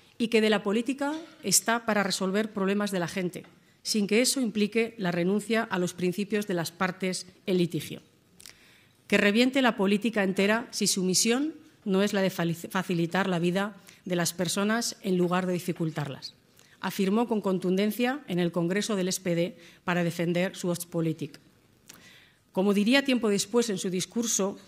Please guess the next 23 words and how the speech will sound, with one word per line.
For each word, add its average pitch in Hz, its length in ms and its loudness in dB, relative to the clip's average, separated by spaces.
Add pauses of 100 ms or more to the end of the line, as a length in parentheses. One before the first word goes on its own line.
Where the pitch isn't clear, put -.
(140)
de 190 100 -2
aceptación 180 480 -2
del 196 140 2
Premio 196 280 2
Nobel 185 240 2
de 180 80 2
la 165 140 0
Paz 190 240 0
en 170 100 2
mil 208 120 4
novecientos 180 420 0
setenta 160 400 -2
y 175 100 2
uno, 233 240 0 (560)
a 190 80 4
veces 247 480 0
las 180 140 0
situaciones 220 800 -2 (300)
mejoran 254 460 2
simplemente 208 800 0
aceptando 202 520 -2
la 185 120 0
realidad 170 460 -2